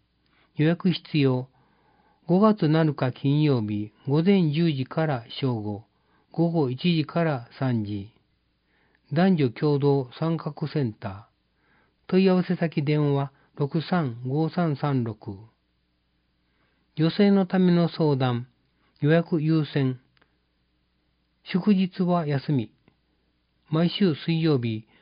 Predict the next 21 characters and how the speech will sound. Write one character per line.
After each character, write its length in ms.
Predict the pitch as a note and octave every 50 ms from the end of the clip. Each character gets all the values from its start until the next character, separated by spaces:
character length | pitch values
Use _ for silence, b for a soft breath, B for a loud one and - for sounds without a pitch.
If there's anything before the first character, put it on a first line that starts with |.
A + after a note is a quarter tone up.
| b b -
午 100 | - D#3
前 240 | E3 G3 F#3+ E3 C#3+
九 160 | - - F#3
時 140 | D#3+ D#3 C#3+
か 160 | - - F3
ら 200 | E3 C#3+ A2+ - - - -
正 140 | C#3 C3 A#2+
午。 260 | A2 G#2+ G2+ G#2 - _ _ _ _ _ _ _ _ _ _ _ _ _ _ _
毎 200 | - D#3+ D#3+ F3
週 220 | E3+ - - G3 F3
金 320 | C#3 - - E3+ E3+ E3
曜 160 | E3 D#3 C#3+
日、 320 | B2+ A#2+ A#2+ A#2+ A#2+ B2+ - -
午 180 | C3+ C3+ D3 E3
後 200 | E3+ E3+ D#3 A#2
一 280 | A2+ C3+ C3 - F3+ E3+
時 120 | D#3 C#3+
か 180 | - - E3 D#3
ら 180 | D3 C3 A2 A2
四 180 | A#2 C3 C3 A#2
時。 280 | G2+ A2 G2 G2+ G#2+